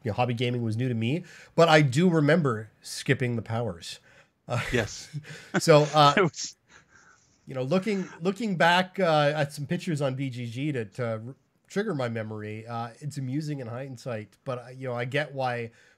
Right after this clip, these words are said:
Speaker 1: I would have thought it was so complex that
Speaker 2: Mm-hmm.
Speaker 1: then, you know, with all the pieces and the asp-, and the, the,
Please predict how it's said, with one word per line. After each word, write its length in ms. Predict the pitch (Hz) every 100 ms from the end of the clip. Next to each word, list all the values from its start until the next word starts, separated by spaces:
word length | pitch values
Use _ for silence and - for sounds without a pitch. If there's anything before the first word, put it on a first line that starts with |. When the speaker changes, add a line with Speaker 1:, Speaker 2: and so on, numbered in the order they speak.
| _
Speaker 1:
I 80 | 135
would 140 | 127
have 120 | 151 -
thought 180 | 143
it 60 | 123
was 120 | 120
so 140 | - 127
complex 460 | 120 127 143 -
that 280 | - 117 113
Speaker 2:
Mm-hmm. 280 | _ - 139
Speaker 1:
then, 440 | 127 147 123 113 117
you 80 | 127
know, 120 | 113
with 180 | 110 123
all 180 | 131 139
the 80 | 123
pieces 480 | - 180 156 131
and 80 | 117
the 140 | 110 113
asp-, 320 | 131 143 -
and 160 | 139
the, 100 | 117 104 - _
the, 80 | -